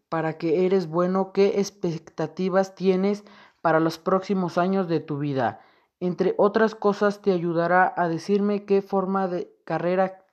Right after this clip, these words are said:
o qué carrera quieres elegir. Como las principales características que tienes y que conforman a tu personalidad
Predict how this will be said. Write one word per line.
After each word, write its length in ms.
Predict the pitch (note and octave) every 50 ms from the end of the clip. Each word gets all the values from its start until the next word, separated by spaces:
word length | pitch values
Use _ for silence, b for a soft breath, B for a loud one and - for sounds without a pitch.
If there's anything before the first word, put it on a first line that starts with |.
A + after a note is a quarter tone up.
| _ B B B B B B B B B
o 180 | - D#3+ D3+ -
qué 160 | - G3+ G3+
carrera 600 | G#3 G3+ G3 F#3+ F#3+ G3 G3+ G#3 G#3 G3+ G3+ G3+
quieres 440 | - G3 G3+ G3 F#3+ G3+ G#3 G#3 - -
elegir. 520 | F3+ D#3 D3+ D3+ D3 - F3 E3+ D#3 C#3+ - - - - _ _ _ _ _ b b b b b b b b b b
Como 280 | _ - F#3+ F3+ F#3+ G3
las 180 | G3 F#3+ F#3+ -
principales 720 | - G3 G3 F#3+ E3 E3+ F#3+ - - A3 A3 A3+ A3+ A3+
características 960 | - G#3+ G3 F#3+ F#3+ - F#3+ F3 F3+ F#3+ F#3 - - G3 F#3+ - F#3+ F#3 F#3
que 160 | - - F3+
tienes 500 | F3 - F#3 F#3 F#3 F#3 F#3+ G3 F#3+ -
y 140 | - E3+ D#3+
que 200 | C#3+ - D#3+ D3
conforman 720 | - E3+ E3 D#3+ - F3+ F#3 F#3 F#3+ G3 G3 G3 F#3+ - _ _ _ _
a 200 | D3+ E3 E3 -
tu 180 | E3+ D3+ D3+
personalidad 800 | - E3+ D#3+ D3 D#3+ E3 E3 D#3+ D#3+ E3 E3 D#3 E3+ F3 F3+ F3